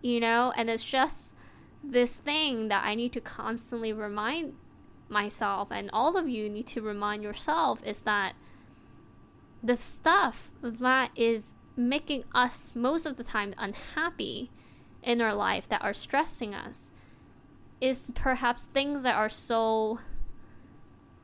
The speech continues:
in hindsight, you know, like, when you really look at the big picture, it could be very small, minor things that very soon it doesn't even matter.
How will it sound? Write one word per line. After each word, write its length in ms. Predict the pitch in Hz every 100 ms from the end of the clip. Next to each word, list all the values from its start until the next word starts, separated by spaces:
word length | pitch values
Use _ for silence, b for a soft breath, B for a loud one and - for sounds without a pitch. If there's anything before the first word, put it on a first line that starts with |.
| - -
in 200 | 233 233
hindsight, 720 | - 311 403 - 190 165 - - - - -
you 180 | 233
know, 340 | 220 202 208 226
like, 360 | 226 208 208 220
when 180 | 220
you 160 | 226 240
really 280 | 233 277 277
look 200 | 254 254
at 100 | 233
the 60 |
big 220 | 247 226 -
picture, 340 | 320 311 233
it 60 | 220
could 120 | -
be 100 | 226
very 260 | 226 247
small, 640 | 240 - 240 220 214 208 -
minor 420 | 226 208 208 208
things 400 | 214 226 208 233
that 300 | - 190 185 - B B B B B - - - - - - -
very 480 | 214 220 240 247 247
soon 680 | - - 262 240 196 190
it 120 | 311 214
doesn't 220 | 214 208
even 300 | 202 190 185
matter. 520 | 170 - - 226